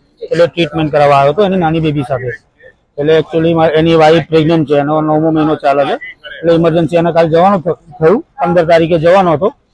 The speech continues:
પણ કાલે ઇમરજન્સી એને તત્કાલ ટિકિટ કરાવીને જવાનું થયું.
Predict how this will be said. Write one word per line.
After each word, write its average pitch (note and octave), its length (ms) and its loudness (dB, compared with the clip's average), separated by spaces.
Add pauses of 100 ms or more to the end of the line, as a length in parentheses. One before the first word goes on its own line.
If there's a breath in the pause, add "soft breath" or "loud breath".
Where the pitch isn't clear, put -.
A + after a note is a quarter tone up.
(160)
પણ E3 120 -4
કાલે E3+ 220 4
ઇમરજન્સી E3+ 440 2
એને F3 260 2 (320)
તત્કાલ F3 300 0
ટિકિટ D#3+ 260 -4
કરાવીને E3+ 260 2
જવાનું D#3+ 340 2
થયું. C3 260 -2